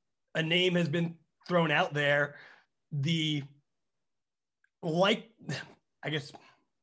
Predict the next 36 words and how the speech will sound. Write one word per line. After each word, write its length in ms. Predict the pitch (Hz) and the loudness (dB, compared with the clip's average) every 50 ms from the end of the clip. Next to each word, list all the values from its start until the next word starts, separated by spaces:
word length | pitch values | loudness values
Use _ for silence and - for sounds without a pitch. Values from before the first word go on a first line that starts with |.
| _ _ _ _ _ _ - - _ _ _ _ _ _ _ _ _ _ - | _ _ _ _ _ _ -20 -20 _ _ _ _ _ _ _ _ _ _ -2
it 140 | 196 190 170 | -2 -2 0
seems 320 | - 226 247 247 226 175 | 0 2 2 2 2 2
more 200 | 202 220 214 208 | 4 4 4 4
likely 360 | 190 196 196 190 - 202 185 | 4 2 0 0 0 -2 -2
today 600 | 147 131 156 139 135 190 202 190 156 143 143 139 - - - - - | 0 -2 -2 0 2 2 4 4 2 2 0 -2 -6 -12 -14 -12 -10
that 80 | 151 151 | -4 -2
that's 220 | 180 190 185 185 | 0 0 0 -2
a 40 | 180 | -2
result 480 | 175 175 160 131 190 202 196 180 - | -2 -2 0 2 2 2 2 0 -2
of 100 | - 160 | -4 -4
a 60 | 156 156 | -4 -4
coach's 460 | - - 190 196 185 - 170 151 147 - | -2 0 0 0 0 0 -2 -4 -4 -2
agent 420 | - 175 196 208 147 139 151 151 139 - - - - _ _ - | 0 0 0 2 0 0 -2 -4 -4 -8 -20 -20 -20 _ _ -8
trying 320 | - - 202 196 196 196 170 | 0 0 2 2 2 0 0
to 100 | 151 165 | -2 -2
get 280 | 147 139 190 180 - | 2 2 2 2 2
them 160 | 180 180 175 170 | 0 0 0 0
an 80 | 160 | 0
extension 600 | 151 139 - - - 196 190 170 170 165 156 156 | -2 -4 -4 -2 0 0 0 0 -2 -2 -2 -2
or 140 | 139 151 165 | -2 -2 0
maybe 400 | 170 175 180 165 165 165 143 135 - - - - - | 0 0 -2 -2 -2 -2 -4 -4 -8 -16 -18 -16 -10
will 400 | 151 147 160 202 226 233 220 202 | -6 -2 0 2 4 4 4 4
their 220 | 170 196 190 185 | 4 2 2 2
name 340 | 170 170 175 185 190 185 175 | 2 2 4 4 2 2 0
into 220 | 170 160 135 165 | -2 -2 -2 -2
the 80 | 160 156 | -2 -2
public 440 | 135 135 170 185 165 160 143 - - | -2 0 0 0 0 -2 -8 -6 -4
conversation 920 | - 170 170 165 147 143 135 - 202 214 226 - - - 151 139 139 139 135 - - - - - _ _ - | 0 0 0 0 -2 -4 -4 0 0 0 0 0 -2 -2 -2 -2 -2 -4 -6 -12 -20 -20 -20 -20 _ _ -6
than 180 | 151 175 180 | -4 -2 -2
it 160 | 180 170 165 | -2 -2 0
is 360 | 185 185 180 180 175 170 - - | 0 0 2 0 0 -2 -4 -2
having 360 | - 175 185 175 180 175 175 | 0 0 2 2 2 0 0
any 200 | 190 202 185 165 | 0 0 0 -2
semblance 580 | 170 - - 214 208 220 196 185 185 180 165 170 | -4 -4 0 0 0 2 2 0 -2 -2 -2 -4
of 220 | - 175 170 147 | -4 -4 -2 -2
reality 800 | 156 156 139 143 160 175 202 226 214 196 160 151 151 143 156 151 | -2 -2 -2 0 2 2 2 2 2 0 0 0 0 -2 -2 -4